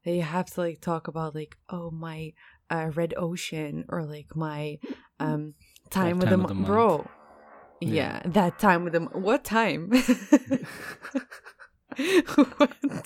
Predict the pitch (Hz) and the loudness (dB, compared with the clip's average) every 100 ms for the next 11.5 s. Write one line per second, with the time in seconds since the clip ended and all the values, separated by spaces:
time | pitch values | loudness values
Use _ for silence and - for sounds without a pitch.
0 | 269 - 254 - 226 - - 254 - 254 | -6 -2 -4 -2 -10 -8 -6 -6 -6 -10
1 | - - - - 440 453 370 - - 269 | -12 -16 -8 4 8 8 6 2 4 4
2 | - 247 - - 381 370 311 254 - - | 4 -8 -6 0 0 0 -6 -10 -18 -20
3 | - - - - - - - 135 139 - | -20 -20 -16 -16 -16 -16 -10 -6 -4 -2
4 | 226 143 117 113 233 101 117 - 185 196 | 2 4 4 2 -2 -2 -4 -2 0 -2
5 | - _ - - - - _ - 240 269 | -4 _ -20 -20 -20 -20 _ 0 4 6
6 | 233 220 269 294 294 277 233 - - - | 4 2 2 2 4 6 4 0 -10 -14
7 | _ - _ - - 196 180 - 131 107 | _ -20 _ -16 -4 0 2 2 2 0
8 | 107 131 110 110 165 - _ _ _ _ | -2 0 0 2 0 -2 _ _ _ _
9 | _ - 214 208 202 214 208 156 160 160 | _ -4 0 2 2 2 2 0 -2 -4
10 | 165 - - - - _ _ 180 160 - | -6 -8 -8 -10 -14 _ _ -10 -8 -10
11 | - - _ - 202 | -10 -14 _ -12 -12